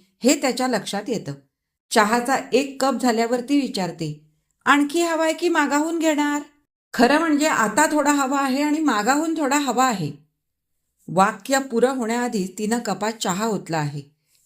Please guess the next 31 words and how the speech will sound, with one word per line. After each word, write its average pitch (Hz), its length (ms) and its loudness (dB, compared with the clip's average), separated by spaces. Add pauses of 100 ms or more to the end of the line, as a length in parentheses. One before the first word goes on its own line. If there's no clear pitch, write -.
चहाचे 285 480 2
घोट 269 240 -2
घेताना 233 520 0
ती 254 220 -4
पटकन 277 540 0
बाहेरच्या 240 440 0
खोलीत 262 320 -2
जाते 254 580 -2 (140)
आणि 240 180 2
तिथं 262 340 0
पडलेलं 247 440 0
वर्तमानपत्र 233 800 -2
आणून 233 300 -2
त्याच्या 214 340 0
हातात 226 300 -2
देते. 151 520 -4 (440)
वर्तमानपत्र 247 840 0
वाचताना 208 580 0
चहाला 208 440 -2
निराळीच 240 640 -2
चव 233 180 4
येते. 160 400 -4 (280)
"आता 294 300 4
इथं 320 280 2
असेच 339 420 0
वाचत 285 400 2
बसाल 311 380 0
आणि 311 180 0
मग 320 160 0
बाकीची 285 500 0
कामं 320 240 0